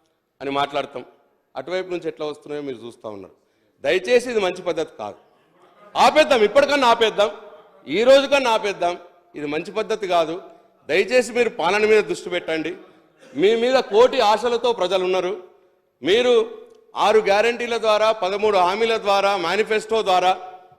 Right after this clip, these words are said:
చాలా వందల హామీలు ఇచ్చినారు. ప్రజలు ఆశతో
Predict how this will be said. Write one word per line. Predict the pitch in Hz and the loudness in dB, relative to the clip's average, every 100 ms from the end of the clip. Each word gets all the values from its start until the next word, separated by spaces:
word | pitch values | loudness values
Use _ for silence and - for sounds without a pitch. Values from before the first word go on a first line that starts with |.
| _ _ _ _ _ _ | _ _ _ _ _ _
చాలా | 170 190 254 277 240 | 0 4 4 4 2
వందల | 196 226 226 185 | 0 0 2 2
హామీలు | 196 226 233 214 202 - - | 0 0 0 0 -2 -14 -18
ఇచ్చినారు. | 147 - 208 202 208 220 - - | -16 -6 -4 0 0 -2 -8 -10
ప్రజలు | 147 165 214 | -6 -2 0
ఆశతో | 180 185 214 | 0 -2 -2